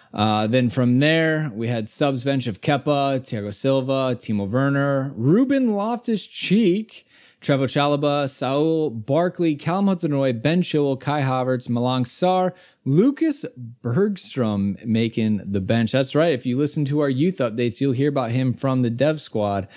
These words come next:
Uh, and then lastly, Thiago Silva, Ruben Loftus-Cheek, Chilwell, and Kai Havertz were the four subs out of a possible five.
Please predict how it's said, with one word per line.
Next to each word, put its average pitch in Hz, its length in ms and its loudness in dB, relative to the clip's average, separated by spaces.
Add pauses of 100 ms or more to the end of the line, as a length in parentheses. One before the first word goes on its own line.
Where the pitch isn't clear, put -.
(380)
Uh, 139 340 2
and 160 140 2
then 165 100 2
lastly, 165 360 2
Thiago 185 380 0
Silva, 151 580 0 (220)
Ruben 160 380 2
Loftus-Cheek, 127 840 -4
Chilwell, 147 500 0
and 113 100 -6
Kai 127 160 -4
Havertz 113 540 -4
were 117 160 -4
the 107 100 -2
four 113 580 0
subs 107 460 -2
out 104 140 -4
of 104 100 -2
a 101 60 -2
possible 92 500 -6
five. 95 600 -2